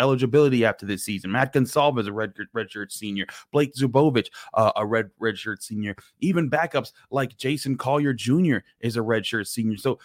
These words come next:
they have a lot of guys who've had experience, but a breakout guy in this offensive line would change a lot. And there was a lot of excitement over Ryan Baer being able, being able to join, uh, Pitt when he, when he, when he picked them because,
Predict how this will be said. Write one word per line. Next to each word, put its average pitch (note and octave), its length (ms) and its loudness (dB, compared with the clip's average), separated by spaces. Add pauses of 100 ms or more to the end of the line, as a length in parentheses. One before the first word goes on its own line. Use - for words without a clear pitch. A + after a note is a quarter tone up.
(140)
they G#3 140 2
have A3 140 -2
a F#3 60 2
lot C#3 280 2
of D3 100 0
guys C#3+ 260 0
who've C3+ 120 -4
had B2 200 0
experience, B2+ 600 -4
but A2 100 -6
a F#2 80 -6 (140)
breakout E3+ 420 0
guy F3 140 0
in F3 60 -2
this F3 120 -6
offensive E3+ 480 -4
line E3 400 -2
would B2+ 220 -2
change B2+ 360 -4
a A#2 60 -4
lot. G#2 220 -2
And G#2 80 -6
there C#3+ 80 -4
was E3+ 100 -2
a F#3 60 -2
lot E3+ 420 -2
of C#4 80 -4
excitement D#3+ 600 -4 (320)
over A2+ 200 -6
Ryan G#2 400 -6
Baer G#2+ 280 -4 (340)
being A2+ 280 -2
able, G#2+ 320 -6
being A#2 200 -2
able G2+ 180 -4
to G#2 140 -8
join, G#2 400 -8 (300)
uh, G2 200 -2
Pitt - 340 -6 (180)
when G#2+ 180 -8
he, A2 100 -8
when A2 200 -4
he, G#2+ 140 -6
when G#2 180 -6
he G#2+ 100 -6
picked G#2 280 -8
them G2+ 180 -4
because, G2+ 420 -4